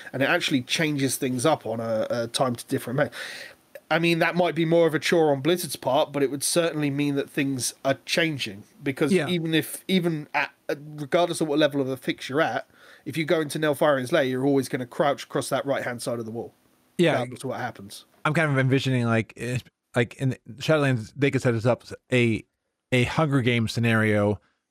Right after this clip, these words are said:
Speaker 2: where the, the map changes and, like, like, "Okay, I see you're over here.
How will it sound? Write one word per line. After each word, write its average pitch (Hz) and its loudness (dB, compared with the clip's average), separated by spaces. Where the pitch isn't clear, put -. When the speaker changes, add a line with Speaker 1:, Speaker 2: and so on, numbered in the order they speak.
Speaker 2:
where 113 2
the, 127 -4
the 127 -2
map 131 0
changes 107 0
and, 127 -4
like, 113 2
like, 110 0
"Okay, 117 0
I - 0
see - 2
you're 139 6
over 127 4
here. 120 0